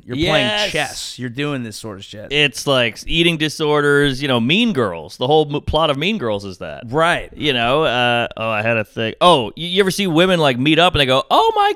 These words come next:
Speaker 2: God, I love your hair. I love your jacket. That's
Speaker 1: <laughs> Yeah,
Speaker 2: so
Speaker 1: they
Speaker 2: cute."
Speaker 1: turn
Speaker 2: Then
Speaker 1: around that fucking bitch. <laughs>
Speaker 2: Exactly. And guys go, "What's up with that fucking jacket?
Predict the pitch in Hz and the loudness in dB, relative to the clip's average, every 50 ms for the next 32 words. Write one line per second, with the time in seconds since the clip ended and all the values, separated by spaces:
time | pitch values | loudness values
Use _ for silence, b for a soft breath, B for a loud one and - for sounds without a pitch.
0 | 415 - 427 440 440 440 440 440 427 427 403 349 240 240 247 220 240 226 202 185 | -2 -4 -4 -2 -2 -2 -2 0 0 0 0 0 0 0 0 2 2 2 4 6
1 | 226 233 240 240 240 233 233 226 202 208 208 220 226 208 220 226 226 175 143 160 | 6 8 8 8 8 6 6 6 6 6 6 4 2 2 0 -2 -2 -2 -2 -2
2 | 196 208 226 226 226 226 - 226 226 220 220 214 - - 196 196 208 - 226 214 | -2 0 0 0 -2 -2 -2 0 2 2 2 2 0 0 -2 -2 0 2 2 2
3 | 202 180 175 220 233 233 233 214 214 196 175 165 160 156 156 170 180 - - - | 2 2 2 2 2 4 4 4 6 4 6 4 4 4 4 2 2 0 -4 -8
4 | 135 117 - 131 120 107 107 127 123 226 254 254 220 247 285 285 294 320 254 - | -8 -6 -6 -8 -8 -6 -4 -2 2 2 2 2 4 4 4 6 6 6 4 4
5 | 247 214 175 147 117 104 101 - - - 143 151 156 180 202 233 233 196 180 160 | 4 4 4 4 2 0 -2 -2 -4 -6 -8 0 4 6 6 6 6 6 4 2
6 | 131 113 87 78 185 196 262 247 254 233 196 170 - 233 226 214 151 123 139 165 | 2 2 -2 -4 -2 0 2 2 4 2 2 0 0 -4 -4 -4 -6 -4 -2 -2
7 | 233 262 - - 87 78 - | -2 -2 -4 -8 -14 -16 -16